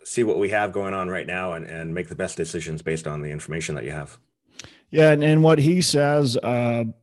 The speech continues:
Speaker 2: I like the most, and, and, and this is my, been, uh, my philosophy is you have to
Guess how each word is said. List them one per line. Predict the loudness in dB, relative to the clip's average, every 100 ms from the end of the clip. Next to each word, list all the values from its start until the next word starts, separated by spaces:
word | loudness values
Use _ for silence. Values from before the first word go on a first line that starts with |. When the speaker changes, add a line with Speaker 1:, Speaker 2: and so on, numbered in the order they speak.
| -6
Speaker 2:
I | -2 -2
like | 0 0 -2 -2
the | -2
most, | 0 0 0 -2 -8
and, | -8 -10
and, | -10 -12 -12
and | -12 -10
this | -8 -8
is | -8 -8 -12 _ -8
my, | -6 -4 -6 -6
been, | -8 -8 -10 -12
uh, | -12
my | -8 -6 -4 -4
philosophy | -6 -10 -8 -10 -10 -8 -8 -8
is | -10 -12 -14 -18 _ _ _ _ _ -10
you | -4 -2 -2
have | -2 -4 -4
to | -4 -2